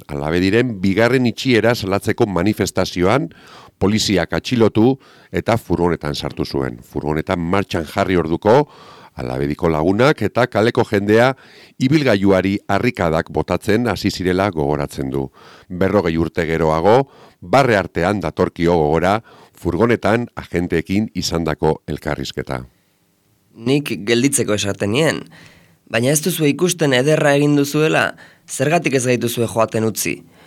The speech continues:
Speaker 2: Eta besteek ezetz eta ezetz, arazo bat zegoela eta haien ardura zela konpontzea. Gero gainera,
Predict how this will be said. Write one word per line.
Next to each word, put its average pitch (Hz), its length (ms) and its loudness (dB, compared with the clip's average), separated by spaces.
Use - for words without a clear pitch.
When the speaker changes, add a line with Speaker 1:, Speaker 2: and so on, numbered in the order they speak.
Speaker 2:
Eta 113 160 -2
besteek 120 460 0
ezetz 107 480 -2
eta 101 180 -2
ezetz, - 380 -4
arazo 123 400 2
bat 113 140 0
zegoela 143 480 0
eta 110 200 -2
haien 120 260 2
ardura 107 300 0
zela 104 260 -2
konpontzea. 101 720 -4
Gero 131 260 4
gainera, 131 380 4